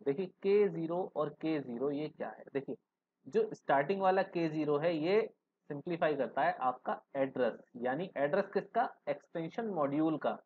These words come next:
क्योंकि अभी हमने कौन से module पे लिया है? ये ज़ीरो पे। अगर हम यहाँ पे वन module लेते तो ये ज़ीरो वन शो करता, यानी अगर आप दो modules एक साथ चला रहे हो तो receive कहाँ से होना चाहिए? ज़ीरो से या वन से, ठीक है?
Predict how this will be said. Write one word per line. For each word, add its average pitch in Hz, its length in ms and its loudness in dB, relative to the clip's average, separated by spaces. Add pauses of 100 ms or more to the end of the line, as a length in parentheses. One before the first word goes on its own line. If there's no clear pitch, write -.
(400)
क्योंकि 143 220 0
अभी 170 160 4
हमने 170 260 0
कौन 165 220 -2
से 185 240 0 (680)
module 156 380 4
पे 196 120 4
लिया 185 200 4
है? 202 180 4
ये 214 100 4
ज़ीरो 135 340 2
पे। - 120 -2
अगर 147 240 2
हम 180 200 -2
यहाँ 165 160 -2
पे 190 120 2 (160)
वन 147 180 2
module 175 340 0
लेते 165 360 2
तो 196 140 -4
ये 190 180 0
ज़ीरो 143 280 0 (180)
वन 123 140 0
शो 117 200 -4
करता, 110 400 -10 (100)
यानी 123 200 -2
अगर 139 180 4
आप 139 280 2
दो 156 160 6
modules 156 440 0
एक 143 160 -2
साथ 170 240 -2
चला 120 200 2
रहे 117 120 -2
हो 180 160 -2 (540)
तो - 200 2 (280)
receive 185 440 0
कहाँ 170 220 2
से 175 100 0
होना 156 220 2
चाहिए? 120 340 0
ज़ीरो 139 380 0
से 220 220 4
या 220 160 6
वन 131 280 0
से, 107 180 -6 (500)
ठीक 139 140 -2
है? 277 120 4